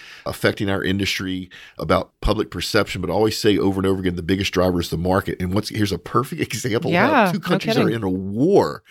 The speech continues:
Speaker 1: The market still drives them to cooperate so that this pipeline can flow crude.
Speaker 2: Yeah. No kidding.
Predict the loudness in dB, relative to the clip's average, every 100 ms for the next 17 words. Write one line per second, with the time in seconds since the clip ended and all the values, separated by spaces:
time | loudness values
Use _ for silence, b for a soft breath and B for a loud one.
0 | B B B -2 0 0 -2 -2 0 2
1 | 2 2 -2 -2 0 0 2 0 0 0
2 | 0 0 -4 0 0 0 -4 -4 -2 0
3 | 0 0 -2 -2 -8 _ _ _ _ _
4 | 2 4 4 0 _ _ -10 -6 0 2
5 | 0